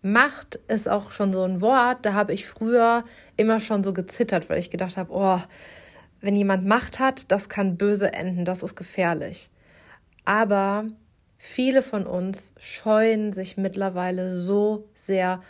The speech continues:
Macht zu haben. Und ich mag dich gerade mal fragen, was ist das Gegenteil von Macht? Ist das Gegenteil von Macht Güte? Ist das Gegenteil von Macht Liebe?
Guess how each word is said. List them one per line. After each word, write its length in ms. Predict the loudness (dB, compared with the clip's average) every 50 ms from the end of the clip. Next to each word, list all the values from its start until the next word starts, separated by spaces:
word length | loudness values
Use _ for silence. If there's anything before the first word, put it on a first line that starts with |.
| -20 _ _ _
Macht 340 | -2 -2 -2 -2 -4 -10 -10
zu 180 | -8 -6 -6
haben. 440 | -6 -6 -8 -8 -10 -10 -10 -10 -12 _ _ _ _ _ _ _ _ _ _ _ _ _ _ _
Und 180 | -4 -4 -2 -4
ich 140 | -4 -2
mag 240 | 0 0 0 0 0
dich 160 | -6 -8 -8
gerade 320 | -8 -6 -2 -2 -2 0 0
mal 160 | -2 -2 -4
fragen, 720 | -4 -8 -10 -6 -6 -4 -4 -4 -6 -6 -8 -8 -10 -14 _ _ _ _ _ _ _ _ _ _ _ _ _ _ _
was 220 | -2 -2 0 -2
ist 160 | -6 -4 -4
das 160 | -6 -6 -4 -2
Gegenteil 500 | -2 -2 -2 -2 -4 -4 -2 -4 -4 -4
von 240 | -4 -6 -6 -4
Macht? 360 | -4 -4 -6 -8 -12 _ -20 _ _ _ _ _ _ _ _ _ _ _ _ _ _ _ _ _ _ _ _ _ _ _ _ _
Ist 180 | -12 -8 -6
das 180 | -8 -8 -8 -4
Gegenteil 480 | -2 -2 0 0 0 -2 0 0 0
von 220 | 0 0 -4 -4 -2
Macht 320 | -4 -6 -6 -12 _ _
Güte? 520 | 0 0 0 0 0 0 2 2 2 0 -4 _ _ _ _ _ _ _ _ _ _ _ _ _ _ _ _ _ _ _ _ _ _ _ _
Ist 200 | -6 -6 -4 -2
das 200 | -4 -4 -4 -6
Gegenteil 580 | -2 -2 0 0 0 -4 -4 -2 0 2 2 2
von 300 | 0 -2 -4 -4 -2 -2
Macht 520 | -2 -2 -2 -4 -6 -14 -18 -18 -20 -20 _ _ _ -4
Liebe? 680 | -4 -4 -2 -2 -2 -2 -2 0 0 2 2 0 -2